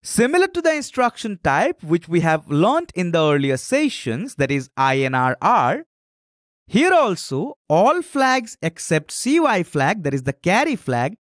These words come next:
are affected depending on the result. Now coming to the instruction type D C R R, this too falls under the category of one byte long instructions.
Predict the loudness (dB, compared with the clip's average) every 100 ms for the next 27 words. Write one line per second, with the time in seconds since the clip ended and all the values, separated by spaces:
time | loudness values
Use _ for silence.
0 | -4 0 0 0 -2 -2 -2 -2 -2 _
1 | _ -6 -2 -2 -2 -2 -2 0 2 0
2 | -4 -10 -16 _ _ _ _ _ _ _
3 | _ -4 0 2 2 -2 -2 -4 -2 -4
4 | -2 0 0 -4 -2 0 0 -2 -4 -2
5 | 0 2 2 2 2 0 -4 _ _ _
6 | _ _ -14 -2 -2 -2 0 2 2 4
7 | 2 2 2 -2 -2 -4 -4 0 0 0
8 | -4 -4 -2 -2 -4 -6 -6 -4 -2 0
9 | 0 0 -2 -6 -2 -2 -2 -10 -16 -20